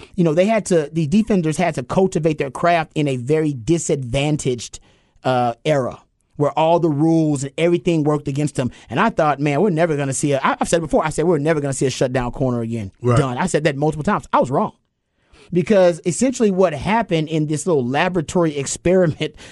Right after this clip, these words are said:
Speaker 1: uh, that we've seen with spread offense in the last few years, this football Darwinism, it basically, the survival of the fittest, it forced a,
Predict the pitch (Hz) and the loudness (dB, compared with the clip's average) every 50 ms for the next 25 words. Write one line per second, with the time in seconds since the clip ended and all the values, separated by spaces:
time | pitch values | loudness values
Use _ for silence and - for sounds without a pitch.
0 | - - - 135 143 143 143 139 139 139 131 131 135 156 156 143 151 151 139 - | -12 -4 0 2 2 4 4 2 2 0 0 0 0 0 0 2 0 -2 -2 0
1 | - 175 165 151 143 139 - - - 170 147 147 160 180 175 - - 151 139 135 | 0 0 2 2 0 -2 -4 -2 0 0 2 2 2 0 0 0 -2 -2 -2 -2
2 | 127 - - 147 147 143 139 139 143 147 143 143 139 - - 143 135 127 135 147 | -4 -4 -2 -2 -2 0 0 2 2 2 0 0 -4 -4 -4 -4 -4 -2 0 0
3 | 185 202 185 151 131 127 127 127 - - - - - - - - - - _ _ | 2 4 4 4 2 0 -2 -4 -8 -14 -20 -20 -20 -20 -20 -20 -20 -20 _ _
4 | 156 160 175 - - - _ - 233 226 175 185 196 190 180 170 156 131 127 117 | 0 2 2 0 -2 -8 _ -2 -2 0 2 2 4 4 4 4 2 0 -2 0
5 | 165 160 170 190 202 208 214 226 220 226 240 247 247 240 - _ _ _ _ _ | 2 4 4 4 4 4 4 2 2 2 2 2 0 0 -6 _ _ _ _ _
6 | _ _ _ _ - 185 165 175 175 165 180 190 208 - 214 190 185 175 170 165 | _ _ _ _ 0 0 0 0 0 2 4 4 2 2 2 2 2 2 2 0
7 | - - 170 147 160 165 180 180 185 180 170 156 131 - - 170 175 196 202 196 | -2 -2 0 2 2 2 2 2 2 2 2 0 -2 -4 -2 2 2 2 2 0
8 | - - 180 175 160 135 - _ - 202 214 220 202 - - 190 165 | 0 0 0 0 0 -2 -2 _ 2 2 2 2 -2 -4 -2 0 0